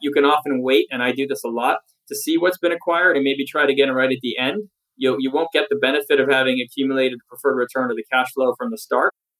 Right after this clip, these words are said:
but you'll reduce some of the risk and make sure it's the right alignment for you. But once you've invested with an operator for years, I mean, there's a lot of operators I've invested with, like, ten, twenty times where I know,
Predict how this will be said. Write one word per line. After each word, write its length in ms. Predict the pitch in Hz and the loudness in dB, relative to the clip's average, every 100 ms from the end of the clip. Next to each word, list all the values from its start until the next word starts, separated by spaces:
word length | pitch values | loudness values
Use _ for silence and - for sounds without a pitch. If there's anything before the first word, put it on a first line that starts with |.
| _ | _
but 100 | 131 | 2
you'll 120 | 139 | 6
reduce 300 | 135 127 143 | 6 6 2
some 160 | 151 143 | 2 2
of 60 | 127 | 2
the 100 | 123 | 4
risk 240 | 135 - | 2 2
and 120 | 127 120 | 0 0
make 160 | 123 | -2
sure 160 | - 135 | 0 0
it's 100 | 123 | 2
the 80 | 127 | 0
right 140 | 123 | 2
alignment 380 | 120 156 180 - | 0 0 -2 -4
for 80 | - | -4
you. 180 | - - _ _ | -2 -4 _ _
But 80 | - | 2
once 200 | 196 269 | 4 4
you've 160 | 370 311 | 2 2
invested 300 | 147 208 - | 0 0 2
with 140 | 170 | 2
an 80 | 135 | 4
operator 420 | 180 220 151 127 123 | 2 4 4 4 2
for 120 | 127 | -4
years, 340 | 120 196 147 131 | 0 2 2 0
I 40 | |
mean, 120 | 156 | 0
there's 120 | 196 | 4
a 60 | 240 | 4
lot 140 | 247 | 4
of 60 | 170 | 4
operators 320 | 185 180 143 | 2 2 2
I've 120 | 135 | 2
invested 300 | 139 147 139 | 2 0 2
with, 160 | 143 139 - - | 0 0 -6 -10
like, 120 | 123 - | -10 -8
ten, 240 | 156 160 | -12 -12
twenty 280 | 143 151 135 | -10 -8 -8
times 460 | - 156 135 120 - _ _ | -6 -4 -4 -4 -10 _ _
where 140 | 135 156 | 0 2
I 140 | 202 | 2
know, 380 | 165 170 147 | 2 2 2